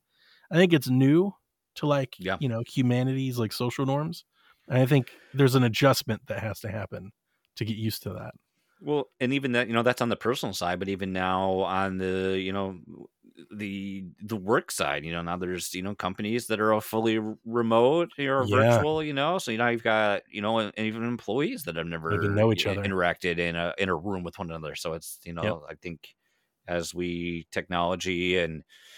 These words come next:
Speaker 2: you know, that's, I guess that's the, you know, technology brings us closer together, even though we're further apart, right? So I, I, I think that's just something we'll continue to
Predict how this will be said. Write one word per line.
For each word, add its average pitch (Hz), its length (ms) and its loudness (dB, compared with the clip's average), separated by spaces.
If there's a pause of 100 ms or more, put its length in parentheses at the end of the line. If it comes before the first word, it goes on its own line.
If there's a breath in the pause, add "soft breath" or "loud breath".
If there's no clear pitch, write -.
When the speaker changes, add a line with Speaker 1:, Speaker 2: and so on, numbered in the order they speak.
(440 loud breath)
Speaker 2:
you 101 80 -6
know, 98 140 -4
that's, - 260 -4
I 98 180 -2
guess 92 180 -6
that's 101 240 -6
the, 101 180 -2
you 95 80 -8
know, 98 100 -6 (200)
technology 101 400 -4
brings 101 220 -4
us 87 100 -8
closer - 340 -8
together, 104 440 0
even 90 220 -6
though 95 80 -4
we're 87 120 -4
further 78 280 -4
apart, 80 340 -2 (100)
right? 101 320 2
So 90 280 0
I, 87 120 2
I, 76 300 -8 (220)
I 78 40 -12
think 80 220 -14
that's 80 160 -12
just - 240 -12
something 82 380 -12
we'll 85 240 -8
continue 85 560 -10
to 85 500 -10